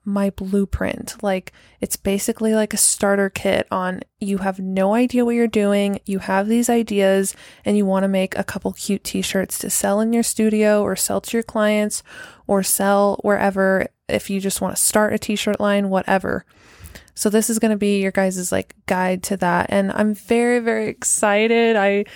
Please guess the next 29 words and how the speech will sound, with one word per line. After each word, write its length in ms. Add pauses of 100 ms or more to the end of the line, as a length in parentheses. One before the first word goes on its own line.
(540)
I, 480 (320)
this 340
last 580
week 540 (200)
has 280
been 400
one 140
of 100
the 80
most 640 (580)
monumental 1080
moments 500
in 60
my 160
life. 360
And 120
I 60
know 280
that 160
sounds 280
so 260
dramatic, 580
and 100
I'm 60
gonna 200
try 400
not 180
to 80
cry 540